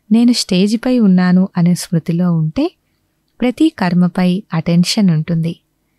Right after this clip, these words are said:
అందువలన సంపూర్ణ స్థితికి సమీపంగా వచ్చేస్తారు. జత జతలో వర్తమానము మరియు భవిష్య హోదా స్మృతిలో ఉన్నందున ప్రతి కర్మ శ్రేష్టంగా అవుతుంది.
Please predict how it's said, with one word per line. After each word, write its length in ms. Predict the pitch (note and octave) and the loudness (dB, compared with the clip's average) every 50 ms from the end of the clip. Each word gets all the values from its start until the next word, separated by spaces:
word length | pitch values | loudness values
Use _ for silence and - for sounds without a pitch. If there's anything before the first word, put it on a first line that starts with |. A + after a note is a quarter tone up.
| _ _ _ _ _ _ _ _ F3 | _ _ _ _ _ _ _ _ 0
అందువలన 480 | E3+ E3 E3+ E3 E3 D#3+ E3+ G3 C#4 G#4 - _ _ _ _ _ _ | 0 2 2 2 0 2 2 2 0 0 -4 _ _ _ _ _ _
సంపూర్ణ 640 | - - - G#3 G3+ G#3+ G#3+ C#4 C#4+ D4+ D4 D4 C#4 | -10 -6 -2 0 0 0 2 2 0 2 2 0 -2
స్థితికి 480 | A#3+ - - G#3+ F#3+ - G3 - B3 | -2 -2 -4 -4 -4 -4 -4 -2 -2
సమీపంగా 760 | - - - F#3+ E3 D#3+ E3 F3+ - - A3 A3 A3+ B3+ B3+ A3 | -4 -2 -2 -2 0 2 2 0 2 2 2 2 4 4 2 2
వచ్చేస్తారు. 760 | F3+ D#3+ - - E3+ D#3+ - - - - F3 D#3+ D#3+ F3 G3 - _ _ _ _ _ _ _ _ _ _ _ _ _ _ _ _ _ _ - E3+ | 0 0 -2 -4 -4 -4 -4 -8 -8 -6 -6 -4 -4 -6 -8 -12 _ _ _ _ _ _ _ _ _ _ _ _ _ _ _ _ _ _ -6 -4
జత 180 | F3+ - - F#3 | -4 -2 -2 -4
జతలో 480 | D#3 - E3+ - - F3 F3+ B3 - - _ _ _ _ _ _ _ _ _ F#3+ | -4 -2 -4 -2 -2 -2 0 -2 -2 -4 _ _ _ _ _ _ _ _ _ -2
వర్తమానము 840 | F#3+ G3 F3+ - - C4+ C4 C4 C4 B3+ B3+ B3 B3 B3 B3+ B3+ B3+ - _ - | -2 -2 -2 -4 -4 -2 0 2 2 2 2 2 4 2 2 2 0 -2 _ 0
మరియు 300 | G3 G3+ G3+ G#3+ A3+ A#3 G3+ E3+ D#3 | 2 2 2 2 2 0 0 -2 -2
భవిష్య 440 | D#3+ E3 F3+ B3 B3+ - - - C4+ A#3 - | -2 0 0 0 0 -2 -4 -4 -4 -4 -2
హోదా 360 | - F3 E3+ E3+ D#3+ F#3+ F#3 F#3 - - - | -2 0 0 0 0 0 -2 -2 -4 -6 -10
స్మృతిలో 540 | F3+ - - F#3+ F3 D#3+ - F3+ F3 F#3+ F#3+ F#3 E3+ | -12 -6 -4 -2 -2 -2 -2 -2 -2 0 0 2 2
ఉన్నందున 480 | D#3+ D#3 D#3+ E3 E3 E3+ G#3 B3+ D4 B3 F3+ E3 E3+ - _ _ _ _ _ _ _ _ _ _ _ - | 2 2 2 2 2 2 2 2 0 0 0 -2 -4 -8 _ _ _ _ _ _ _ _ _ _ _ -4
ప్రతి 300 | F#3 F#3+ F3+ - G3 F#3+ F3 - | -2 -2 -2 0 -2 -2 -2 -2
కర్మ 280 | - E3 D#3+ D#3+ E3 G3 B3 E4+ - - _ _ | -4 -2 0 2 2 2 2 0 -2 -8 _ _
శ్రేష్టంగా 760 | - - - - E3+ E3 D3+ - - - - G3 G3 G3+ A3 A3 | -20 -12 -6 -2 -2 -2 -2 -4 -4 -2 0 2 4 4 4 4
అవుతుంది. 460 | G3+ F3 D#3+ - F3 D#3+ D#3+ D#3+ E3 | 2 0 0 -2 -2 0 0 0 -2